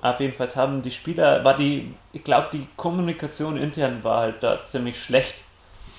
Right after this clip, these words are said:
Und ja, ich kann's, man, man sieht, man, man kann ja nicht reinsehen in die Mannschaft und man kann ja nicht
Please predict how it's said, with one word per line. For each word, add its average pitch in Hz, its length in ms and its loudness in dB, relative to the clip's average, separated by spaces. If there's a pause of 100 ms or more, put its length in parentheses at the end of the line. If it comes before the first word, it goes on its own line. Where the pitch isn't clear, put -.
(520)
Und 123 580 0 (1300)
ja, 143 320 0
ich 87 260 -6 (240)
kann's, - 520 0 (680)
man, 139 220 0
man 151 140 0
sieht, - 320 -8
man, 151 200 -6
man 151 200 -4
kann 160 140 -2
ja 165 60 0
nicht 147 200 0
reinsehen 135 340 4
in 113 100 -2
die 113 80 -2
Mannschaft 113 500 2
und 120 100 -4
man 123 140 0
kann 135 180 -2
ja 135 80 0
nicht 131 240 -4